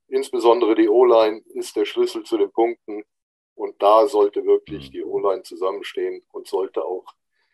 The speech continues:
Speaker 1: natürlich regelmäßig zum Training kommen, wie alle anderen auch. Aber, äh, das ist so das Wichtige, sich quälen wollen und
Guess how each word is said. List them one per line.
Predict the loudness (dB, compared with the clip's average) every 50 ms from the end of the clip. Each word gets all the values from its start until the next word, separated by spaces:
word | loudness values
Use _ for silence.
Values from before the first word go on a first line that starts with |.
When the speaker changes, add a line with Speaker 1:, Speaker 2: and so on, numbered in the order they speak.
| -20 -20 -16 -10
Speaker 1:
natürlich | -10 -10 -10 _ 0 6 6 8 8 8 4 2 0 -6 -4
regelmäßig | -2 -2 -2 0 0 0 0 0 -2 -4 -10 -14 -16 -16 -16
zum | -16 -20 -6
Training | _ 0 0 2 2
kommen, | 2 0 2
wie | 2 2
alle | 4 6 6 6
anderen | 6 4 2 2 4
auch. | 4 4 4 4 0 -12 _ _ _ _ _ _ _ _ _ _ _ _
Aber, | 0 2 2 4 4 4 4 4 4 2 0 -2 -4
äh, | -2 0 2 0 0 -2 _ -6
das | -6 -6 -6
ist | -10 -14 -16 -20 -20 _ _ _ _ _
so | -8 -6 -4
das | -4 -6 -6 -10
Wichtige, | -16 -16 -16 _ -6 -2 0 0 0 -2 -4 -8 _ _
sich | -14 -14 -12 -8
quälen | 2 4 6 6 6 4 4
wollen | 2 2 2 2 0 -4 -6 -10 _ _ _ _ _ _
und | -6 -2 -2 -2 -2 -4